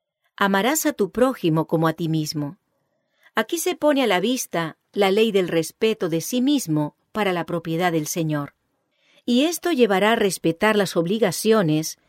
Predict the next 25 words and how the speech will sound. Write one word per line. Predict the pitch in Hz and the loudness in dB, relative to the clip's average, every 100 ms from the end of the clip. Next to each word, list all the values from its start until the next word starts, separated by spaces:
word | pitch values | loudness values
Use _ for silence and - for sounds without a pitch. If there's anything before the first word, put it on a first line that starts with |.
| _ _ _ | _ _ _
bajo | 202 208 220 | 0 2 4
las | 208 202 | 4 2
que | - | 0
está | 185 - 269 302 | -2 0 0 0
cada | - 302 294 | 0 0 2
ser | 240 269 240 | 0 2 2
humano | 170 220 262 160 - _ _ _ _ _ - | 2 2 2 2 -2 _ _ _ _ _ 0
para | 233 220 | 2 4
mantener | 208 202 190 202 247 | 2 2 2 6 6
en | 240 196 | 6 6
buen | 226 202 | 4 4
estado | 175 - 226 226 | -2 0 2 6
la | 214 165 | 6 4
maquinaria | 160 - 165 156 208 294 196 160 | 0 -2 0 2 2 2 4 4
viviente | 151 160 233 240 147 156 151 - _ _ _ _ - | 2 2 2 2 2 0 -2 -4 _ _ _ _ 4
que | 226 | 4
está | 202 - 190 | 4 2 0
tan | - - 349 381 | 0 2 2 2
formidable | - 339 294 269 185 156 147 151 - _ _ - | 0 0 2 2 4 2 0 -2 -4 _ _ 0
y | 233 | 2
maravillosamente | 190 185 170 165 156 220 202 160 170 208 196 165 143 | 2 2 2 0 2 0 0 -2 0 -2 -2 -2 0
hecha. | 139 - 139 220 _ _ _ _ _ _ _ _ | -2 -6 -10 -12 _ _ _ _ _ _ _ _
Es | 175 185 | -4 0
necesario | 220 - 190 - 240 214 | 0 2 0 2 4 4
entender | 185 - 165 165 226 277 | 2 2 0 4 2 2